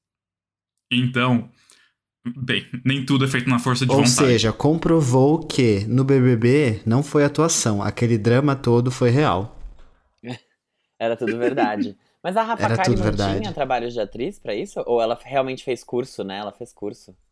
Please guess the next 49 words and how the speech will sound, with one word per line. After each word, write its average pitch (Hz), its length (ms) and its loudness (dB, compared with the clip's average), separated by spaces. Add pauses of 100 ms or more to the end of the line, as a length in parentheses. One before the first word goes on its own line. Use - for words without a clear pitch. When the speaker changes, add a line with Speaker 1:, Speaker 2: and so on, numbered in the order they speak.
(200)
Speaker 3:
de 92 60 -12
atuação 95 340 -8
pela 92 200 -8
Globo, 95 200 -2
Speaker 2:
Mas 117 220 2
a 113 100 0
Speaker 3:
foi? 101 80 -2
Speaker 2:
Rafa, 110 520 -2 (120)
como 135 140 0
ela 143 100 0
não 120 140 0
ia 110 60 -2
estrear 107 380 -4
na 95 140 -6
Globo 110 400 -2
ainda, 117 320 0
ela 110 100 -2
não 113 120 0
precisava 117 400 -2
tirar 117 180 -4
o 113 60 0
certificado. 110 720 -6 (580)
Então, 107 340 -2
acho 107 220 -4
que... 113 300 -2 (100)
Eu 110 80 -8
não 117 100 -2
sei 131 140 -4
se - 80 -6
ela 110 80 -2
tentou 107 420 -6
já. 98 280 -6 (360)
Speaker 3:
E 156 80 -6
ela... 180 140 -4
Não, 190 260 -8
não 151 100 -12
sei 220 220 -12
se 208 120 -12
ela... 185 240 -8 (340)
Ela 135 140 0
vai 143 240 -2
estrear 139 320 -4
ainda, 110 240 -4
né, 101 100 -8
como 101 180 -8
atriz. 95 280 -6
Ela 101 160 -4
foi 120 100 -2
apresentadora. 127 760 -8